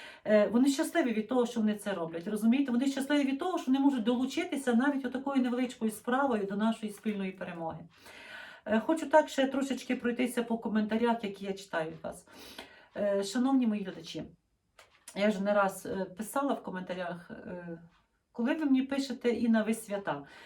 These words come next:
будь ласка, більше такого не пишіть. Святий тільки один Господь Бог на небі. Йому дякуємо за кожну прожиту хвилину. Е, я розумію, що ви не хочете підтримати, але найкращою підтримкою для мене буде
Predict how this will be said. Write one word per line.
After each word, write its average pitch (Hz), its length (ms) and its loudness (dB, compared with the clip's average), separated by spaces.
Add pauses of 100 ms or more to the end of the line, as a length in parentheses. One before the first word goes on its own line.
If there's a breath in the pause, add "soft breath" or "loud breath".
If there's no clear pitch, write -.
(480 loud breath)
будь 220 220 -2
ласка, 247 260 2
більше 226 240 -2
такого 220 380 -2
не 196 100 -4
пишіть. - 640 -10 (140)
Святий 269 480 -4
тільки 220 220 -4
один 208 240 -2
Господь 190 360 -10
Бог 185 180 -8
на 175 120 -10
небі. 165 460 -10
Йому 220 400 4
дякуємо 226 540 2
за 196 120 -8
кожну 190 320 -6
прожиту 175 460 -12
хвилину. 165 480 -12 (720 loud breath)
Е, 196 520 2 (880)
я 233 200 6
розумію, 349 360 0
що - 140 -4
ви 320 80 4
не 311 120 2
хочете - 320 -2
підтримати, 190 640 -2
але 240 200 4
найкращою 294 800 6
підтримкою 254 800 2
для 196 160 0
мене 220 500 2
буде 233 540 2